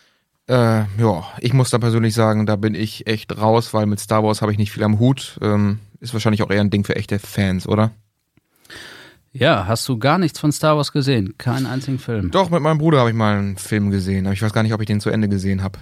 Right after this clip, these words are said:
Speaker 1: Ich könnte jetzt auch nicht sagen, welcher das war. Ich wurde, äh, verpflichtet mitzuschauen und bin dieser Pflicht dann nachgekommen.
Speaker 2: Ist dein Bruder denn Star Wars-Fan?
Speaker 1: Der ist Fan, jo.
Speaker 2: Könnten wir vielleicht dich austauschen und deinen Bruder nehmen?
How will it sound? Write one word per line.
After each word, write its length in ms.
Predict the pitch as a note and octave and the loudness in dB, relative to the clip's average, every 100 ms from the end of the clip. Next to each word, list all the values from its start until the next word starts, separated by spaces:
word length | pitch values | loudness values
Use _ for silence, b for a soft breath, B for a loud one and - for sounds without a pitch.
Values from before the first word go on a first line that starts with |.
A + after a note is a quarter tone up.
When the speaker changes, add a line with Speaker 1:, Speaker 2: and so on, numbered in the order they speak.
| - | -16
Speaker 1:
Ich 120 | - | -4
könnte 180 | A#2+ G#2+ | 0 0
jetzt 140 | G#2+ | 0
auch 100 | F#2+ | 0
nicht 140 | A#2 A2 | 0 2
sagen, 220 | G#2+ G#2 | 2 2
welcher 220 | G#2+ G#2+ | 2 0
das 180 | G2+ G#2 | -2 2
war. 220 | G#2 G2+ | 2 2
Ich 120 | G#2 | -2
wurde, 320 | G#2 G2+ - - | -4 -6 -6 -6
äh, 160 | - | -6
verpflichtet 580 | G2 G2+ - A#2 - G#2+ | -4 -6 -2 -2 -2 -6
mitzuschauen 640 | A2 - A2+ - G#2 G2+ G2+ | -6 -6 -4 0 0 0 -2
und 300 | - F#2 - B B _ - | -4 -8 -12 B B _ -6
bin 160 | G2+ | -4
dieser 180 | F#2+ F#2 | -2 -4
Pflicht 240 | - F#2 | -4 -6
dann 80 | F2+ | -6
nachgekommen. 500 | D#2 F2 F2+ - - - _ | -6 -6 -8 -10 -12 -14 _
Speaker 2:
Ist 180 | - - | -8 0
dein 160 | A2+ G2+ | 2 4
Bruder 260 | C#3+ D3 | 2 2
denn 160 | G2 F2+ | 2 0
Star 300 | - G2+ F#2+ | 0 0 0
Wars-Fan? 460 | F2 - E2+ F2+ - | -2 -8 -10 -12 -2
Speaker 1:
Der 140 | A2 | 0
ist 140 | F#3 - | 0 -2
Fan, 320 | A2+ F2+ F2 | -4 -4 -6
jo. 180 | F2 E2+ _ _ _ | -8 -10 _ _ _
Speaker 2:
Könnten 300 | A2+ C3+ D3+ | 2 4 4
wir 120 | D3 | 2
vielleicht 340 | - C3+ B2 | 2 0 0
dich 200 | D3 B2+ | -2 0
austauschen 500 | D3+ D#3 - A2+ - | 0 -2 0 0 2
und 140 | G#2 G2+ | 0 2
deinen 160 | A2 | 2
Bruder 260 | G#2+ C#3 G#2+ | 2 2 2
nehmen? 280 | G2 F2+ | 0 -2